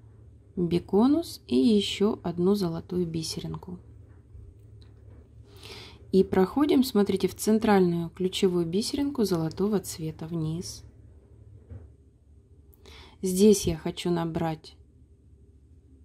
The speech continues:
я наберу черный с золотым бисером. Вот таким вот образом. Буду расшивать только золотом. Черный уберу сейчас, не хочу черным.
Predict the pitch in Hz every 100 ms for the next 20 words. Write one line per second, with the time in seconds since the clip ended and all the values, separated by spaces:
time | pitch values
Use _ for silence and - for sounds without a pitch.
0 | _ - 175 165 165 160 - 196 175 165
1 | 160 170 170 170 165 160 160 156 - 170
2 | 175 - - - - - - - - -
3 | 170 - - 165 160 165 170 165 170 175
4 | 190 196 190 - 190 180 - 175 - 165
5 | 160 160 165 156 - 165 165 160 165 156
6 | 151 - - - 180 - 180 - - -
7 | - - 202